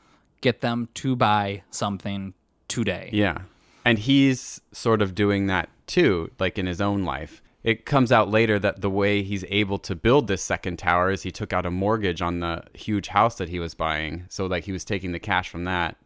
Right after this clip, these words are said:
Speaker 2: to build this other thing. And so he's living, literally living outside his means. And, uh, yeah, mortgages, which are generally considered safe securities,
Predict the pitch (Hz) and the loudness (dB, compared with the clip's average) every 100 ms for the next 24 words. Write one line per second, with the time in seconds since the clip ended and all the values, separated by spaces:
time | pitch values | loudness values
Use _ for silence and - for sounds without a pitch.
0 | - - 92 85 80 - _ - 95 90 | -16 -6 -4 -4 -6 -12 _ -6 -2 -2
1 | 82 78 87 87 85 85 85 73 76 82 | -4 -6 -4 -2 -4 -4 -4 -2 -4 -8
2 | - - - - 92 92 - 87 95 90 | -14 -20 -20 -10 -4 -2 0 0 0 -4
3 | - 98 90 92 82 107 104 92 92 87 | -4 -2 0 0 0 2 4 2 0 0
4 | 90 87 78 92 87 85 95 101 85 87 | -2 -2 -4 -4 -4 -2 0 2 2 -2
5 | - - - - 82 82 82 82 82 90 | -6 -14 -16 -8 -6 -4 -4 -2 0 2
6 | 95 80 85 95 104 95 87 85 90 - | 2 0 -2 0 0 0 -2 -2 -6 -4
7 | 87 76 - 127 143 120 107 101 - 98 | -6 -6 -2 0 2 0 -2 -4 -4 -6
8 | 87 117 107 - - 127 107 98 - - | -4 -4 -4 -6 -6 -2 -2 -2 -6 -12